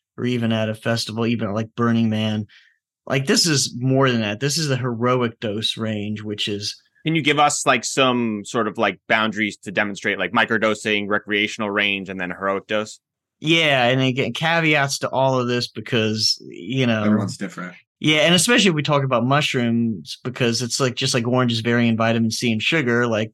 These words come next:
Speaker 1: mushrooms are gonna vary in psilocybin and psilocin contents. But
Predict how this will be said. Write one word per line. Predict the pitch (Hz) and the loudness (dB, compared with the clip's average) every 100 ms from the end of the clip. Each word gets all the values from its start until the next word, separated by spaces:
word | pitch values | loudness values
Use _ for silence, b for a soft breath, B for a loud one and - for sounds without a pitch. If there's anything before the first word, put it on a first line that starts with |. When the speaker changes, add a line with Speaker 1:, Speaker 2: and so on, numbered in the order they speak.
| _ | _
Speaker 1:
mushrooms | 120 117 113 113 110 | -2 0 0 -2 -2
are | |
gonna | 110 110 | -2 -2
vary | 107 110 110 110 | -2 -2 -2 -4
in | 104 | -4
psilocybin | - 107 104 120 127 123 107 110 B B B B | -6 -4 -2 0 0 0 -2 -4 B B B B
and | 113 | -6
psilocin | 113 110 135 143 117 | -4 0 2 2 0
contents. | 117 110 110 - 104 - | -2 -2 -2 -2 -6 -6
But | - 127 117 - | -4 2 2 0